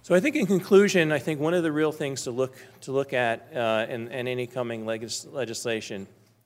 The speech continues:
is to what extent the green card provisions are gonna be positive, and I think that they will, but to what extent the possible trade-off would be on H one B or L one visas would be very negative. And I think, uh,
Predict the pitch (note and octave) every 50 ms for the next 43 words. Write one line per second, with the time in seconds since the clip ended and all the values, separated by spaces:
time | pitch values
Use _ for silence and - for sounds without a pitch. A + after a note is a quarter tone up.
0 | _ - - - - _ _ - D3+ B2+ - C3+ C3 C#3 D#3 F3 E3+ E3 - -
1 | D#3+ C#3+ C3 B2 B2 - - - - - B2+ B2 A2+ - - C3 C#3 C#3 - D#3
2 | C#3+ C3+ C#3 B2 B2 B2+ A#2 C3 C3 A#2 A2+ A2+ G#2+ A2+ A2 A2 G#2 A2+ G#2 G#2
3 | G#2+ A2+ A2+ - - - A2+ G#2 G#2 G#2+ B2 A#2+ B2 B2 D#3 E3+ - - - B2
4 | A2+ G#2+ - - A2+ A2+ - - - A#2+ B2 A#2 G#2+ G#2 G2+ G#2+ G#2 G#2 G#2+ B2
5 | B2 - - - _ - C3+ B2 - C3+ C3 C#3+ D3+ D#3 D3+ D3+ - - D3+ C#3+
6 | C3+ C3 B2 - - A#2 - B2 A#2+ A2+ - C3 - - - D3+ E3 E3 D3+ C3
7 | B2 A2+ - C3+ A#2 A2 A#2 A#2+ A#2 A2+ A2 A2 A#2 A#2 A#2 A2+ - - A#2 A2+
8 | A2+ G#2+ A2+ A2+ A2+ A2 G#2+ - - - - - _ _ _ - - A#2+ - A#2+
9 | A#2 A#2 A#2+ A#2 A2+ G#2+ A2+ A#2 A#2 A2 A#2 A2+ G#2 - - C3 G#2 G#2 A2 A2
10 | G2+ A2 G#2+ G#2 G2+ G2+ G#2 A2 A2+ A2 A2 F#2+ G#2+ - - - - - - _
11 | _ _ - B2+ A#2 A#2 A#2 A#2 A2+ - - F#3+ G#3 G3+ - - - - D3 B2
12 | B2 B2 A#2